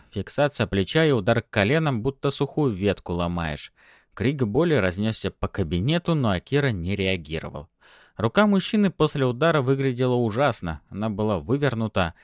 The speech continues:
а из локтя торчал беловато-жёлтый осколок кости. «Х-, хорошо, хорошо, я всё скажу!» Слова мужчины вызвали на лице Акиры лишь удивление.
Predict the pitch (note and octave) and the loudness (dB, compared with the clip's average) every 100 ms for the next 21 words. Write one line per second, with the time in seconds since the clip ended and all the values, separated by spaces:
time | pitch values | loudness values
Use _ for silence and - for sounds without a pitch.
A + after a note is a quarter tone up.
0 | _ _ - D3+ C3 A#2 A2+ - C#3+ C#3 | _ _ -6 -2 0 0 0 0 -2 0
1 | G2 - C3+ A#2+ D#2 F#2 F2+ F#2+ B2 - | -2 -2 0 0 -2 -2 0 0 -2 0
2 | F#2+ D#2+ F2 D2+ E2+ A3 G3 F#2 E2 C#2 | -2 -2 -10 -8 -2 -2 -2 -4 -4 -10
3 | E2 - F#2 F2 E2 - D#2 D2+ - D2+ | -10 -8 -6 -4 -6 -8 -8 -8 -8 -12
4 | - _ _ _ _ _ - F#2 G2 F2+ | -12 _ _ _ _ _ -8 -4 -4 -6
5 | - - - F2 F#2 - - - G#2+ G2+ | -10 -18 -8 -6 -4 -8 -10 -6 -2 -2
6 | E2 _ - - _ - G2+ C#3 D3 C#3 | -4 _ -20 -20 _ -6 2 4 6 4
7 | - F#3+ F#3 A2+ F2 G2 C#3 D#3+ - E3+ | 6 8 8 6 2 2 4 4 4 6
8 | F3 - F3+ F3 G#3 D#3+ - _ - - | 6 6 4 8 8 8 4 _ -20 -20
9 | _ - - B2+ F#3 E3 - F#3+ F3+ A2+ | _ -10 0 2 4 2 0 0 0 0
10 | C#3 D3+ D3+ C#3+ A2+ F2+ - F2+ E2+ - | 0 0 0 0 0 -2 -2 -2 -2 0
11 | D3 C3+ G2 G2+ - G2+ F#2 G#2 A2+ G#2 | 2 2 2 -2 -4 -8 -4 -2 2 2
12 | F2+ D#2+ D2+ | 2 -2 -8